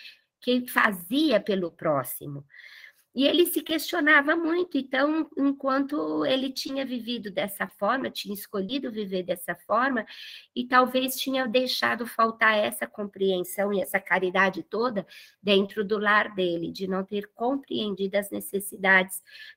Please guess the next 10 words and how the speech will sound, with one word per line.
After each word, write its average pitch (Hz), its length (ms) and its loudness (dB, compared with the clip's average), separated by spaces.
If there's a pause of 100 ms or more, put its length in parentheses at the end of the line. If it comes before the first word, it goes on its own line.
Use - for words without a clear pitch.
(140)
da 202 140 4
esposa 202 720 2
e 233 160 -2
ela 202 400 0 (400)
ter 208 140 -4
saído 202 420 -2
de 190 140 -10
casa 190 420 0
por 226 240 -10
conta 226 520 -4